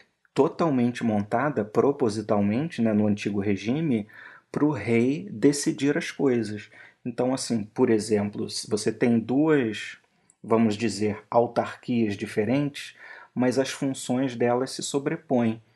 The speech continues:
Então, elas começam a brigar entre si e elas mandam uma representação ao rei pro rei decidir. E é assim que se manifesta o poder do rei, né?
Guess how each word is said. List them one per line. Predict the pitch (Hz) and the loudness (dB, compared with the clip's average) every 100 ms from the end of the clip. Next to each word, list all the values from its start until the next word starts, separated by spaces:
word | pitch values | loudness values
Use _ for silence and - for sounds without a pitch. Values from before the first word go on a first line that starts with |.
| _ _ _ - | _ _ _ -4
Então, | 120 131 | -2 0
elas | 147 151 | -2 -2
começam | 147 139 143 165 | -2 -2 -2 -2
a | 165 | -2
brigar | 160 156 120 113 113 | 0 0 0 0 2
entre | 113 139 135 | 0 -2 -4
si | - 143 143 190 - _ _ | -6 -4 -4 -6 -12 _ _
e | - 156 | 0 2
elas | 131 151 143 | 2 0 0
mandam | 131 120 135 147 156 | 2 2 2 0 0
uma | 156 151 | -2 -2
representação | 147 147 151 143 135 143 - - 127 | 0 0 0 2 0 0 -2 2 2
ao | 135 | 2
rei | 127 120 | 2 0
pro | 123 - | 0 -2
rei | 139 139 | 2 2
decidir. | 135 143 185 180 123 120 - _ _ _ | 2 0 -2 -2 0 0 -6 _ _ _
E | 127 | -4
é | |
assim | 127 - 135 | -2 0 -2
que | |
se | - | -2
manifesta | 160 165 175 - 135 135 - 113 | -2 -2 -2 -2 0 0 0 -2
o | |
poder | 104 113 107 107 | 2 0 2 0
do | 107 | 0
rei, | 104 98 95 | 0 0 -2
né? | 101 110 | -4 -6